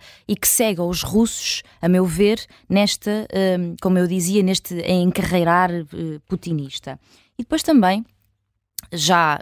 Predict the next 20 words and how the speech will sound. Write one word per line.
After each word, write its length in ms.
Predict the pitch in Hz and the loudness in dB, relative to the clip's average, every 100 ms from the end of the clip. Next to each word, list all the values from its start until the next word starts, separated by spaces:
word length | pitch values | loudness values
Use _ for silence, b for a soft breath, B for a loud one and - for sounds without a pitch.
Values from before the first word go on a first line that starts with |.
| - | -10
o 260 | - - | -18 -14
que 120 | 156 | -4
já 100 | 165 | 0
não 140 | 170 165 | 2 2
tem 100 | 170 | 2
nada 240 | 170 160 | 2 2
a 40 | 160 | 2
ver 240 | 170 156 | 2 0
com, 220 | - 151 | -2 -4
com 140 | 139 160 | -2 -4
a 20 | |
história 380 | - 165 147 143 | 0 -2 0 -2
nem 240 | 156 165 | 0 0
da 80 | 147 | -2
Rússia 320 | - 151 147 | -6 -10 -12
czarista, 480 | - 160 160 147 135 | -8 -8 -8 -10 -12
nem 240 | 143 151 | -6 -6
da 80 | 123 | -6
União 240 | 123 135 | -10 -8
Soviética, 680 | 147 165 156 175 - 190 214 | -8 -8 -4 -4 -4 -6 -6